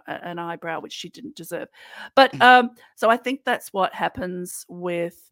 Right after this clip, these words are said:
Speaker 1: this new idea. Look, try new ideas production, absolutely. But I think this one was a miss. I mean, what we saw here that I,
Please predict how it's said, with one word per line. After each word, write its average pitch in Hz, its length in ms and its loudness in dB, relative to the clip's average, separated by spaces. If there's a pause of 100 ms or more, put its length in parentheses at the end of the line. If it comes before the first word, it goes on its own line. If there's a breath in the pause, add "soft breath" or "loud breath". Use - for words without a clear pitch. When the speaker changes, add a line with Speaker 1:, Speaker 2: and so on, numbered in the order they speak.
(1040)
Speaker 1:
this 185 480 0
new 196 420 0
idea. 170 400 -2
Look, 233 220 0 (280)
try 247 280 2
new 226 180 -2
ideas 175 320 -6
production, 160 560 -10 (100)
absolutely. 170 800 -6 (220 loud breath)
But 190 120 2
I 185 80 6
think 185 280 -6
this 185 200 -6
one 175 160 -4
was 175 200 -8
a 180 40 -8
miss. 175 520 -10 (280 soft breath)
I 190 60 -2
mean, 208 180 2
what 202 200 2
we 220 80 -6
saw 180 600 -2 (300)
here 190 580 0
that 175 300 -6
I, 170 580 -6